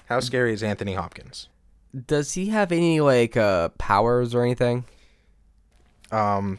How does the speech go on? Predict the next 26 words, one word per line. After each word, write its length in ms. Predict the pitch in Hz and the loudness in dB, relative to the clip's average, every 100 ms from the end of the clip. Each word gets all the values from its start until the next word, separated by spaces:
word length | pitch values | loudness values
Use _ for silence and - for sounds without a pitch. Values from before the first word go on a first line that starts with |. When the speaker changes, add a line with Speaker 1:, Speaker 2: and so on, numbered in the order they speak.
| - | -8
Speaker 1:
coercion 800 | - 117 117 117 120 117 117 113 - - _ _ _ | -4 0 0 0 0 -2 -2 -6 -10 -20 _ _ _
and, 420 | 107 101 101 101 95 | -10 -8 -8 -10 -10
and 180 | 98 | -10
being 400 | 95 101 101 98 - | -8 -8 -8 -10 -10
charming. 500 | - 90 87 110 110 _ _ _ _ _ _ _ _ _ _ _ | -8 -8 -10 -18 -20 _ _ _ _ _ _ _ _ _ _ _
Speaker 2:
Like, 180 | 110 104 - 113 | -4 -4 -6 -12
d-, 120 | 110 82 101 | -12 -12 -6
does 200 | 117 113 | -4 0
he 80 | |
have, 80 | 113 | -2
like, 120 | 95 | -2
a 120 | 73 - | -8 -10
weapon 580 | 101 95 120 110 110 104 | -8 -6 -2 -2 -2 -2
or 120 | 76 | -4
a 60 | 76 | -4
knife 440 | 80 104 107 - | -6 -6 -8 -10
or 60 | 113 | -10
something? 680 | 110 107 110 110 107 107 - _ _ _ _ - - | -8 -6 -4 -4 -4 -6 -10 _ _ _ _ -18 -16
Speaker 1:
Uh, 120 | - - - - | -12 -14 -14 -6
let's 280 | 110 120 - | -4 -2 -2
just 180 | 127 - | -2 2
say 180 | 123 | 2
he 140 | 117 110 | 2 0
has 260 | 110 104 | 0 0
a 240 | 104 98 92 | -2 -2 -4
regular, 800 | 101 104 107 104 101 98 95 | -4 -4 -2 0 0 -2 -4